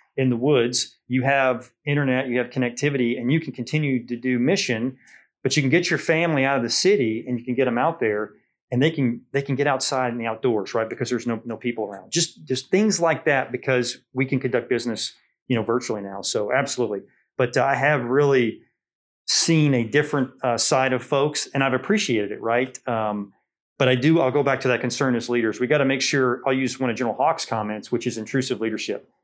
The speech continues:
making sure we understand what those challenges are for our folks, what help they may need,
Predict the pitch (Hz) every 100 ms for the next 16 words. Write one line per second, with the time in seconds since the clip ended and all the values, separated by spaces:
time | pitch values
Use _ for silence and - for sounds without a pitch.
0 | _ - 135 139 143 135 131 120 - 131
1 | 123 120 120 120 117 - - 131 139 123
2 | 120 123 123 120 117 - 123 120 - -
3 | _ _ _ _ - 123 - 143 143 143
4 | 127 127 123 123 123 123 120